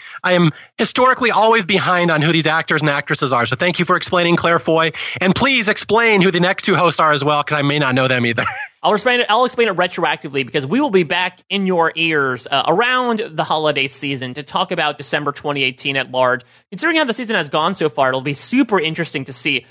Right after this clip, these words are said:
Speaker 2: what direction do they go with the absurdism now that the midterms are over. What, what are they gonna do politics-wise? Uh, you know, could we see some cast members get at it after the winter break? We shall see.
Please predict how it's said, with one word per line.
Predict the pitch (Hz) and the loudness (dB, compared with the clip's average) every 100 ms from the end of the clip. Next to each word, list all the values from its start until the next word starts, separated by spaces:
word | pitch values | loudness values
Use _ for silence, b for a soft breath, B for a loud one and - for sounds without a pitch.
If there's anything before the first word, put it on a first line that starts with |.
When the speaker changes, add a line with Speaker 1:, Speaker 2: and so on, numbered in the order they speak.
| b b | b b
Speaker 2:
what | - 147 | -4 -2
direction | 175 165 170 | -2 -2 -2
do | 147 | -4
they | 135 139 | -2 -2
go | 131 | -2
with | 131 | -4
the | 131 | -6
absurdism | 117 - 240 247 233 208 208 208 B B | -8 -2 0 2 0 0 0 -2 B B
now | 180 190 | -4 -4
that | 143 | -2
the | 135 | -2
midterms | 156 226 220 226 220 | -2 -4 -2 -2 2
are | 220 196 | 2 4
over. | 202 190 202 | 2 4 2
What, | 151 151 - | 2 -2 -2
what | 147 | -4
are | 147 | -2
they | 143 | -2
gonna | 135 | -2
do | 131 131 | -4 -8
politics-wise? | 110 185 202 202 214 - 180 175 170 170 170 - b b | -6 -2 0 0 -4 -6 0 2 2 0 -2 -8 b b
Uh, | - | -4
you | 151 | -2
know, | 139 | -2
could | 120 - 185 | -4 0 0
we | 175 | 2
see | 180 185 | 0 -2
some | - 160 | -2 -4
cast | - 214 233 | -4 -4 -4
members | 208 170 139 120 117 _ _ | -4 -4 -4 -6 -8 _ _
get | 160 | -2
at | 147 135 131 | 0 0 0
it | |
after | 131 131 - 139 | 0 -2 -6 -8
the | 127 | -6
winter | 127 135 | -6 -8
break? | 120 123 117 - | -4 -2 -2 -6
We | 131 202 | -4 -2
shall | 214 190 147 | 0 -2 -2
see. | - 147 127 123 | -4 -4 -4 -6